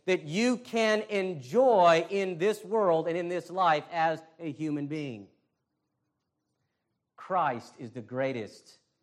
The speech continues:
experience that you can enjoy and experience in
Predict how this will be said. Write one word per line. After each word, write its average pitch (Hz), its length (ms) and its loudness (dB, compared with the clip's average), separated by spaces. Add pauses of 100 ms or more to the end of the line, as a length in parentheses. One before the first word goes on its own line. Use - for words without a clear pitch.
(140)
experience 113 840 -10
that 117 180 -14
you 113 220 -10
can 110 480 -14
enjoy 117 920 -8 (300)
and 107 320 -12
experience 113 1000 -10
in 110 340 -12